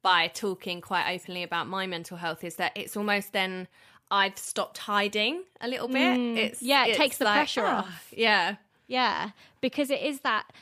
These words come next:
Speaker 2: all of a sudden, that expectation that you think people have of you that's so high, you can say, "Hey, look, it's not," like, you know, "sometimes I struggle with this." And by you being quite vulnerable and open with them, it almost, I don't know, it's almost like a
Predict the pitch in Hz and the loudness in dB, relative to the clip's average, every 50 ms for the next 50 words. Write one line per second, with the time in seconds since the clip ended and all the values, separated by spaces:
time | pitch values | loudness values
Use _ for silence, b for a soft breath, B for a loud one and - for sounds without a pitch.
0 | B B B 277 285 285 262 262 240 - 294 269 220 196 196 196 - 220 - - | B B B -2 -2 -2 -4 -4 -6 -4 -4 -4 -4 -6 -6 -6 -6 -6 -8 -8
1 | - - - - - - 247 240 220 - 214 202 196 - 208 208 226 208 - - | -10 -14 -14 -12 -8 -6 -4 -4 -4 -4 -6 -6 -6 -6 -6 -6 -6 -6 -4 -4
2 | 254 240 175 - - 247 247 - 233 208 - - 254 254 247 233 208 - 196 185 | -4 -4 -4 -6 -10 -10 -10 -8 -8 -10 -8 -8 -6 -6 -6 -6 -8 -8 -10 -10
3 | 185 - - - - - - - 254 226 226 226 226 214 - - 240 247 208 - | -10 -10 -10 -10 -10 -10 -6 -2 0 0 0 0 -2 -4 -6 -4 -2 -2 0 -2
4 | - - 139 214 247 247 - b b b b b b b b b b _ _ _ | -2 -6 -6 -6 -6 -6 -8 b b b b b b b b b b _ _ _
5 | _ _ _ 240 240 - - 240 240 - - 240 214 220 214 - 294 269 262 262 | _ _ _ -10 -8 -6 -4 -4 -4 -4 -2 -2 -2 -2 0 -2 -2 0 0 0
6 | 262 240 - - - - - - 233 214 - - - _ - 151 175 196 - - | -2 -2 -4 -6 -10 -8 -8 -6 -6 -6 -6 -6 -10 _ -10 -8 -8 -8 -8 -8
7 | 214 208 202 202 - 233 226 214 214 202 - 185 - - 226 226 202 196 180 - | -8 -6 -6 -6 -6 -6 -6 -6 -6 -6 -6 -8 -4 -4 -4 -2 -2 -4 -6 -8
8 | - - 123 214 220 220 - - - B B B B B B 214 220 220 233 220 | -6 -6 -4 -4 -4 -6 -8 -12 -14 B B B B B B -4 -4 0 0 0
9 | 220 226 226 233 240 208 226 247 254 254 240 - 240 233 220 220 220 - - 240 | 0 0 -2 -4 -6 -6 -4 -4 -4 -4 -4 -4 -4 -2 -2 -4 -6 -6 -4 -6
10 | 202 - 208 226 226 226 220 214 202 - 196 190 185 175 - 220 220 220 220 - | -6 -4 -2 -2 0 0 0 -4 -4 -4 -4 -6 -4 -4 -2 -2 -2 -4 -4 -8
11 | 214 196 190 180 - 165 - 127 196 202 - - - 226 214 220 214 214 202 214 | -10 -10 -10 -8 -8 -6 -6 -6 -6 -8 -8 -8 -6 -6 -6 -4 -4 -4 -4 -4
12 | 208 208 - - - - - - b b b b b b b b b b b - | -6 -6 -10 -12 -12 -14 -16 -16 b b b b b b b b b b b -10
13 | 240 233 262 277 262 262 - 269 262 269 254 233 226 - 247 220 214 202 - - | -8 -4 -4 -4 -4 -2 -2 -4 -2 -2 -2 -2 -4 -4 -2 -2 -2 -4 -4 -6
14 | 226 208 202 196 | -4 -4 -4 -4